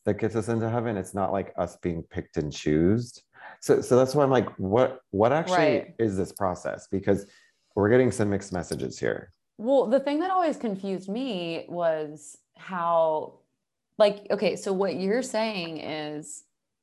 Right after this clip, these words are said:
Speaker 2: what you, how it was explained to you is you have a foundation of having been saved because you ask for forgiveness and basically say you wanna be saved, right?
Speaker 1: Yes.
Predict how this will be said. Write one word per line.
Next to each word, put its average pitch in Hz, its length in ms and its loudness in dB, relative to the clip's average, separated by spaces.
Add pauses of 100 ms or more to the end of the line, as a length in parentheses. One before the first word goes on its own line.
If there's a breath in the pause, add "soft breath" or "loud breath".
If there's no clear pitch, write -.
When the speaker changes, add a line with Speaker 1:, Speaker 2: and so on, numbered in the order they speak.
Speaker 2:
what 175 240 0
you, 185 360 -4
how 214 220 2
it - 20 0
was 226 120 0
explained 196 340 -2
to 208 60 -4
you 220 100 2
is 160 180 0
you 185 80 0
have 190 140 -2
a 170 40 -10
foundation 170 480 -4
of 151 60 -6
having 151 260 -4
been 135 200 -6
saved 135 500 -6
because 151 400 -6
you 151 200 -8
ask 143 300 -2
for 156 120 -10
forgiveness 139 480 -8
and 147 80 -8
basically 143 420 -8
say 139 240 -4
you 127 100 -4
wanna 120 140 -8
be 127 100 -10
saved, - 440 -10
right? 135 180 0
Speaker 1:
Yes. - 400 -4